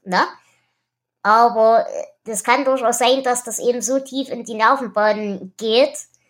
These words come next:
dass das tatsächlich ganz Körperschmerzen macht und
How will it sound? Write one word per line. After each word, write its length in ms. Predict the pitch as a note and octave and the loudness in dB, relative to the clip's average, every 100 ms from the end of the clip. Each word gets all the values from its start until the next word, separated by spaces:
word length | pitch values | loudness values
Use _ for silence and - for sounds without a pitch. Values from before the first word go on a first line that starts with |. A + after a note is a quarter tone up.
| _ - | _ -2
dass 220 | A3+ - | 0 -2
das 140 | G#3 | -4
tatsächlich 480 | A#3 A3 A#3+ A3+ F#3+ | 0 2 0 -4 -2
ganz 200 | A3 G#3+ | -2 -2
Körperschmerzen 540 | G3+ F3+ F#3 F3+ F3+ | -4 -4 -4 -4 -4
macht 240 | E3+ D#3+ - | -6 -6 -8
und 180 | F#3 | -10